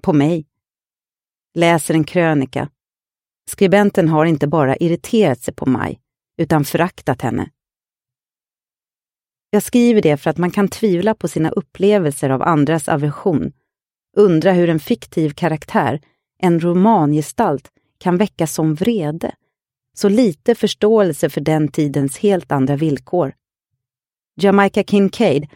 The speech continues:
hade fnyst och sagt till sina kritiker, "Men läs en annan bok. Ska jag ta hänsyn till vad just den kritiken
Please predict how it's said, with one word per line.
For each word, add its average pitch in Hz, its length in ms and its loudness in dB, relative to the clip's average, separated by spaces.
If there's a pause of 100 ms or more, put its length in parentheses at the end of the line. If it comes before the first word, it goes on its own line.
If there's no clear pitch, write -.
(180)
hade 160 220 0
fnyst 151 580 -2
och 135 80 -4
sagt - 280 -4
till 139 100 -2
sina 143 220 0
kritiker, 139 600 -2 (360)
"Men 151 180 2
läs 147 340 0
en 139 160 -2
annan 143 420 0
bok. - 340 -8 (520)
Ska 208 160 0
jag 247 340 4
ta 247 80 0
hänsyn 151 560 0
till 147 180 0
vad 151 120 2
just 151 300 -2
den 208 260 4
kritiken 139 760 -4